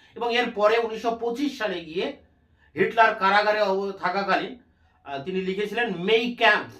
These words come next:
বা আমার সংগ্রাম বলে একটি আত্মজীবনী। এই গ্রন্থ থেকেও এই নাৎসি দলের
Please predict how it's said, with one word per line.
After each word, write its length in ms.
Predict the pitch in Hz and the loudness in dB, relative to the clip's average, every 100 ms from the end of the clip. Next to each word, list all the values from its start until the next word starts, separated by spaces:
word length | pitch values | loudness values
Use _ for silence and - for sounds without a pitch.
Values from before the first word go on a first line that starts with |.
| - | -10
বা 120 | 175 | 2
আমার 440 | 226 180 190 214 220 | 2 4 4 6 4
সংগ্রাম 520 | - 190 180 202 202 | 0 -8 -2 0 0
বলে 160 | 196 190 | -2 -4
একটি 200 | 180 190 | -4 0
আত্মজীবনী। 640 | 160 - 156 143 131 117 - _ - - _ - | 0 -2 -12 -10 -10 -12 -18 _ -20 -20 _ 4
এই 260 | 220 262 | 6 6
গ্রন্থ 320 | 208 226 226 233 196 | 6 4 4 0 0
থেকেও 340 | 202 208 226 | 0 4 4
এই 160 | 226 202 | 4 0
নাৎসি 480 | 185 180 190 - 240 196 | 0 2 2 0 -8 -2
দলের 260 | 190 202 | 0 0